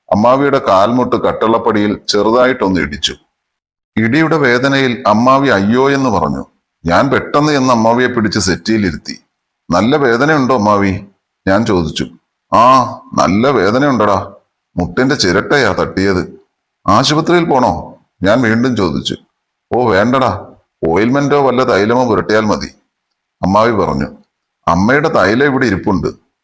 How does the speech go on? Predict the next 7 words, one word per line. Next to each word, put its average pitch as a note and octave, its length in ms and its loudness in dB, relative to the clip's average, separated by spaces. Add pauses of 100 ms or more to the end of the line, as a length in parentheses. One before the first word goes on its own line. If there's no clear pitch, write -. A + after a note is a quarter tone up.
(120)
അത് F3 180 0
പുരട്ടിയാൽ C3+ 420 0
അങ്ങ് A2+ 140 0
മാറും. D2+ 400 0 (460)
പക്ഷേ - 280 -2 (720)
അമ്മ F2 240 2
വരട്ടെ, F2+ 460 -2